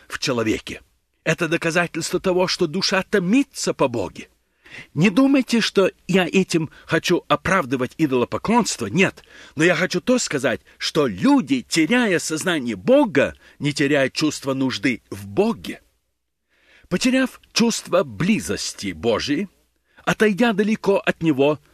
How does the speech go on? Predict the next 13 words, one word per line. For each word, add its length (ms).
народ 400
этот 300
был 240
неспокоен, 920
без 320
мира 360
и 180
радости, 640
который 380
имеет 360
только 320
тот, 380
который 440